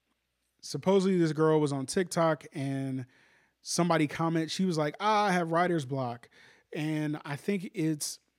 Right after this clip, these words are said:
I need some suggestions for songs." And somebody put in the comments, "A B C D E F U," and, or, or make a song about the A B Cs, something like that.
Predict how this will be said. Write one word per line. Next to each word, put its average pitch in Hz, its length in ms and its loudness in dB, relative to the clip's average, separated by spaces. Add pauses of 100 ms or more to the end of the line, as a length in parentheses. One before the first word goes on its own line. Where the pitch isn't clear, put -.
(440)
I 160 100 2
need 185 220 4
some 185 180 4
suggestions 156 640 0
for 175 140 -4
songs." 139 580 -2 (560)
And 151 160 -4
somebody 180 460 6
put 180 340 4
in 156 180 0
the 147 80 2
comments, 143 640 0
"A 139 140 0
B 139 240 2
C 139 280 -4
D 127 360 -2
E 127 280 -4
F 131 280 -10
U," 117 280 -10 (840)
and, 143 420 2
or, 151 260 0 (180)
or 160 240 6
make 160 240 4
a 156 80 6
song 156 320 4
about 143 260 2
the 147 120 -4
A 135 120 -2
B 127 180 -2
Cs, 117 580 -10 (680)
something 143 380 0
like 139 180 0
that. 131 280 -2